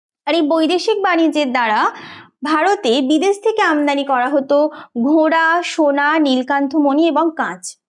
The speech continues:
প্রভৃতি। আর ভারত থেকে বিদেশে রপ্তানি করা হতো দামি পাথর, সুতির কাপড়, চাল, রেশম, মশলা,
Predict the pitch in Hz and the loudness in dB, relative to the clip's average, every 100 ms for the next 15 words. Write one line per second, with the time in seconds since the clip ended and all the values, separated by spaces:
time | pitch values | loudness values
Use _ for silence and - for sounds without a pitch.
0 | _ _ _ - - - - 277 277 208 | _ _ _ -20 -20 -4 -2 0 0 -2
1 | 359 - _ - - 269 269 277 - 247 | -4 -6 _ -12 -4 -2 -2 -4 -6 -2
2 | 277 285 381 - 403 381 370 311 302 302 | 0 0 -2 -2 -4 -2 -2 0 -2 0
3 | 381 392 294 254 - - 277 277 - 370 | -2 0 0 0 -2 -2 -2 -2 -4 -2
4 | 403 339 247 262 226 226 403 - - - | 0 0 0 0 0 0 0 -4 -20 -8
5 | 247 277 294 330 339 311 330 339 349 359 | -2 0 2 2 0 0 0 0 0 -4
6 | _ - 320 320 370 359 320 233 233 262 | _ -6 -4 0 0 0 0 -2 0 0
7 | 262 262 330 302 294 302 302 269 277 277 | 0 0 0 2 2 2 2 2 0 0
8 | 311 285 285 262 247 262 - 294 285 | 0 2 4 2 2 0 -2 -2 0